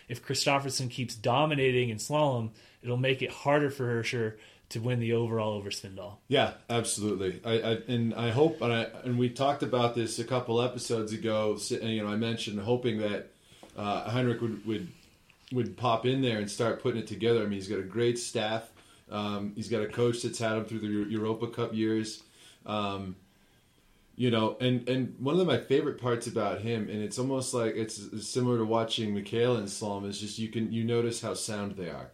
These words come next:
Speaker 1: Yeah.
Speaker 2: Like, you, there's not a lot of extra B S going on there. And it's, you know, and if you're showing video to younger racers, like, that's the guy I like to, uh, you know, I, I wanna use.
Speaker 1: Yeah, and, <laughs> and, and it's funny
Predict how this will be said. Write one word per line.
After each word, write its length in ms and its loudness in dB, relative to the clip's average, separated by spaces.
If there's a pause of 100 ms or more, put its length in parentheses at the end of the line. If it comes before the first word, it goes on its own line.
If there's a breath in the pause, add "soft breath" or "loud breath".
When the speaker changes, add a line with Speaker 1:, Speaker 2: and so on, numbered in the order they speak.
Speaker 1:
Yeah. 300 0
Speaker 2:
Like, 320 2
you, 480 2 (320 loud breath)
there's 200 -4
not 200 4
a 40 4
lot 200 6
of 140 0
extra 320 0
B 280 2
S 220 2
going 300 0
on 260 0
there. 360 -2 (300 soft breath)
And 120 0
it's, 260 -2
you 320 -4
know, 260 0 (100)
and 120 -2
if 140 -4
you're 80 -2
showing 320 2
video 580 4
to 180 -4
younger 380 2
racers, 580 0
like, 180 -2
that's 280 0
the 60 -2
guy 460 4 (440 soft breath)
I 80 -4
like 260 2
to, 240 -2
uh, 160 0 (160)
you 140 0
know, 360 -4
I, 80 -4
I 200 -2
wanna 280 0
use. 520 0 (120)
Speaker 1:
Yeah, 220 10
and, 240 4
<laughs> 40 -6
and, 180 4 (200)
and 120 8
it's 160 6
funny 480 4